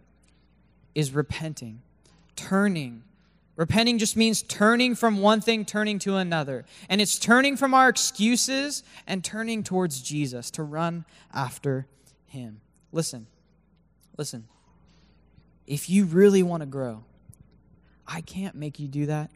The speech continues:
The people around you can't make you do that. Your leaders can't make you do that. You have to choose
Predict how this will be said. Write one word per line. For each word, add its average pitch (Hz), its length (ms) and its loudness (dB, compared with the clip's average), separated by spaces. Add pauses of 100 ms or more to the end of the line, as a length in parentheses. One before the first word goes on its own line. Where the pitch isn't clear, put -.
The 143 100 -10
people 151 380 -6
around 131 320 -2
you 151 100 -4
can't 147 280 -8
make 131 240 -8
you 131 80 -8
do 127 140 0
that. 127 180 -2
Your 123 120 -10
leaders 139 380 -4
can't 139 240 -12
make 127 240 -10
you 127 60 -6
do 123 140 -6
that. 120 180 -6
You 131 240 -2
have 165 260 -8
to 160 100 -6
choose 120 540 -4